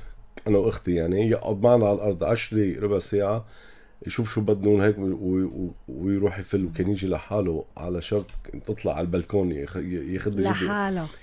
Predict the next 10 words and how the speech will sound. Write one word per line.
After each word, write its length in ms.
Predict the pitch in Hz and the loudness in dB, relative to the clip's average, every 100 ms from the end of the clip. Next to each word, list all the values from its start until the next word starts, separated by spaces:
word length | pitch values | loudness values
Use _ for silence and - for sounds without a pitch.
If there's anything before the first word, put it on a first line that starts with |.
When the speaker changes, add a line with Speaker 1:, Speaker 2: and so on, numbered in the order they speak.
| - | 0
Speaker 1:
كان 180 | 101 127 | 6 8
يجي 200 | 139 117 | 8 6
يسوق 380 | 104 120 123 - | 2 0 -2 2
لحاله 460 | 101 - 113 120 | 0 4 6 8
السيارة، 480 | 101 - 101 110 110 | 6 0 2 6 6
Speaker 2:
مم. 80 | 95 | 6
Speaker 1:
ما 60 | 107 | 4
يكون 260 | 107 107 | 2 -2
معه 220 | 110 107 - | -2 -4 -8
حدا. 180 | 101 | -10